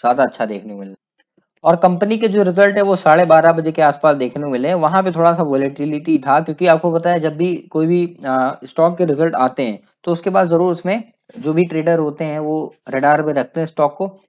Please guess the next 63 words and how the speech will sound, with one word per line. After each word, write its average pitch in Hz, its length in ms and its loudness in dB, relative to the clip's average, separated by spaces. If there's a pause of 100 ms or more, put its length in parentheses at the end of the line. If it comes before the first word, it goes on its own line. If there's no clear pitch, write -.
(120)
जैसे 151 220 0
रिजल्ट 170 300 0
आता 160 180 -2
है 165 60 0
उस 160 80 -4
हिसाब 147 280 0
से 156 100 -8
उनका 143 260 -2
एक्शन 135 300 -6
वहाँ 127 200 -6
पे 131 120 -10
देखने 127 340 -10
को 151 80 -14
मिलता 113 280 -8
है, 107 140 -6 (240)
इसीलिए 180 400 -2 (140)
वॉल्यूम 143 340 -4
बहुत 143 140 -2
ज़्यादा 135 240 -2
आपको 131 200 -6
वहाँ 131 180 -6
उस 135 180 -12
टाइम 123 180 -8
देखने 123 300 -12
को 156 100 -14
मिलता 107 260 -10
है। 95 120 -12 (320)
तो 170 80 -2
चलिए 180 240 -2
अब 185 80 -2
देख 180 180 -2
लेते 180 180 -2
हैं 170 60 0
यहाँ 160 100 0
पे 180 140 -4
कंसोलिडेटेड 143 880 -6
बेसिस 135 280 -6
पे 143 100 -10
कंपनी 127 340 -10
का 175 120 -6 (380)
कैसा 131 220 -2
परफॉर्मेंस 98 480 -10
है। 101 100 -16 (300)
तो 156 80 -4
just 180 220 0
यहाँ 175 260 2
पे 185 80 2
हम 185 180 0
कंपैरिजन 147 520 -2
करेंगे, 147 400 -4 (320)
तो - 80 -8
कंपैरिजन 175 480 2
अगर 185 200 0
आप 180 160 2
करेंगे 147 400 0
तो 160 160 -4
अब 143 260 -4
की 190 80 -2
बार 175 160 2
की 175 120 -4
जो 175 100 -2
इनकम 147 380 0
है 107 140 -10